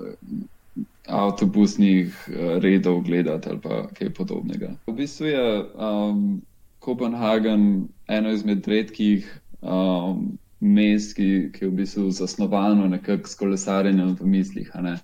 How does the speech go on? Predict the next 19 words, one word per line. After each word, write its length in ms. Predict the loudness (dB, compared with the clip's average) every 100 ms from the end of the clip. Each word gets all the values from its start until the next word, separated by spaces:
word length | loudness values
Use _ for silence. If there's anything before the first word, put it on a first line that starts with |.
| -14 -20 -20 -20 -4
In 120 | 0
se 140 | 2 0
pravi, 260 | 2 2 4
to 120 | 2
se 400 | 4 4 4 2 -6 -20 -20 _ _ -6
potem 340 | 2 4 6
vidi 280 | 8 6 6
od 440 | 2 2 2 -2 -20 _ _ -10
postavitev 680 | -8 -2 0 0 2 0 0
križišč, 1040 | 0 0 2 2 2 2 -2 -10 -10 -8 -6
um, 840 | -2 0 0 0 -2 -4 -4 -4 -8 -14 _
kolesarskih 720 | -2 2 2 2 2 2 -4 -14
poti 240 | -4 2
in 100 | 2
tako 240 | 0 0 2
naprej, 560 | 2 2 4 6 4
hkrati 480 | 2 0 0 0 -4 -4
pa 80 |
tudi, 560 | -4 0 2 2 2